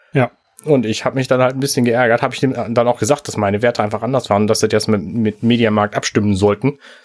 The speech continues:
Speaker 2: dass das nicht wieder passiert. Der war aber super freundlich und hat mir dann auch geholfen. Äh, hat ein bisschen
Speaker 1: Ja,
Speaker 2: Quatsch
Speaker 1: also
Speaker 2: erzählt, so, aber ähm.
Speaker 1: Gerade so die, die, die Lieferleute, die können ja meist nix dafür.
Speaker 2: Richtig. Ich war dann auch auf ihn natürlich nicht böse. Ich hab dann halt gefragt, ich hab, <laughs> hab,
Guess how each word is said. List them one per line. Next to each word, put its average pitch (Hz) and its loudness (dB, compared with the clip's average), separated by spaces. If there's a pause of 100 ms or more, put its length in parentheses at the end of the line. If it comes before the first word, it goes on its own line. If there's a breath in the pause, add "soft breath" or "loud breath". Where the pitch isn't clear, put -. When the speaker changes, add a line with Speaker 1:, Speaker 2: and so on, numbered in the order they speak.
(120)
Speaker 2:
dass - -2
das - -6
nicht 104 -6
wieder 170 2
passiert. - -2 (100)
Der 127 0
war 160 2
aber 139 0
super 143 0
freundlich 117 0
und 107 -4
hat 113 -4
mir 107 -2
dann 101 0
auch - -6
geholfen. 107 -4 (520 soft breath)
Äh, 104 0
hat 101 -6
ein 127 2
bisschen 113 0
Speaker 1:
Ja, 95 0
Speaker 2:
Quatsch 123 2
Speaker 1:
also 117 2
Speaker 2:
erzählt, 110 2
so, 107 2
aber 95 -2 (260)
ähm. 92 -6
Speaker 1:
Gerade 131 4
so 123 2
die, 120 0
die, 107 -4
die 101 -6
Lieferleute, 104 -2
die 92 -12
können 117 0
ja 110 0
meist 107 -2
nix - -6
dafür. - -16 (120)
Speaker 2:
Richtig. 113 -2
Ich 101 -8
war 131 2
dann 113 2
auch 113 2
auf 104 0
ihn 113 0
natürlich 107 0
nicht 104 -6
böse. 110 -2
Ich 98 -4
hab 120 -2
dann 104 -4
halt 104 -2
gefragt, - -4
ich 120 -14
hab, 117 -4
<laughs> 127 -6
hab, 135 -4